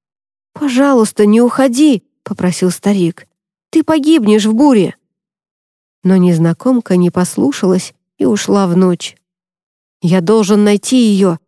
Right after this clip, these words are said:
решил старик. Он оделся потеплее и отважился выйти в ледяную темноту.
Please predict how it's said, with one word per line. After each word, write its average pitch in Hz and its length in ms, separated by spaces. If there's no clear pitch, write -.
решил 180 340
старик. 185 520
Он 277 120
оделся 233 420
потеплее 214 600
и 196 40
отважился 202 680
выйти 214 340
в 233 60
ледяную 220 460
темноту. 226 600